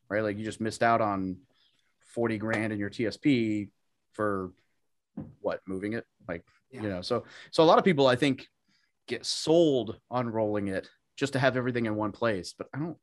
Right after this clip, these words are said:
Speaker 1: like, I don't know that it, like, okay, it might be a little simpler to have everything in one place, but it's not like having a hundred houses that you have to manage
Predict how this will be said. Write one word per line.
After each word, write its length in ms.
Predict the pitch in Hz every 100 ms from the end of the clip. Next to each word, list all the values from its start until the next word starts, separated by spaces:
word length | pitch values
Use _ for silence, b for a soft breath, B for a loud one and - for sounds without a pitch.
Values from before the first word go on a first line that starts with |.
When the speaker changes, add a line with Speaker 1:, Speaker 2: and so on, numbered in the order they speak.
| _ _ _ _ -
Speaker 1:
like, 120 | 110 -
I 60 | 127
don't 180 | -
know 220 | 98 113 127
that 100 | 101
it, 100 | - _ _ -
like, 140 | 104
okay, 360 | 127 120 104 107 _ - _ _ -
it 80 | 127
might 140 | 170
be 80 | 160
a 40 |
little 280 | 107 113 131
simpler 340 | 123 120 120 117
to 80 |
have 160 | 113 113
everything 300 | 113 117 123
in 80 | 113
one 140 | 120
place, 420 | 117 120 123 - - b b b b
but 80 | 131
it's 140 | 123 147
not 180 | 160
like 300 | 143 120 - _ _
having 220 | 143 123
a 40 | 104
hundred 320 | - 127 101
houses 480 | - 131 117 101 87
that 80 |
you 120 | 90 90
have 100 | -
to 80 | -
manage 640 | 110 107 90 92 - -